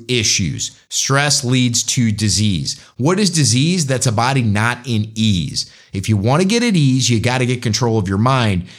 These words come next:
And it's hard when, when you're stressed, when there's a lot of stuff going on, when you're already dealing with anxiety and then depression might sink in,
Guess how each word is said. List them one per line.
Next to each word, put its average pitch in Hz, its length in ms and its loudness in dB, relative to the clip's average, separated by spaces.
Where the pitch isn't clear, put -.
And 175 100 2
it's 233 160 0
hard 175 340 2
when, 131 160 -2
when 143 160 4
you're 113 120 2
stressed, 208 600 0
when 107 120 0
there's 104 140 0
a 113 40 0
lot 143 200 0
of 143 80 2
stuff 143 260 0
going 113 300 2
on, 175 380 2
when 107 160 0
you're 110 160 4
already 139 220 2
dealing 120 360 2
with 95 320 -4
anxiety 165 720 2
and 123 80 0
then 104 140 0
depression 165 540 0
might 160 260 0
sink 156 320 0
in, 156 240 0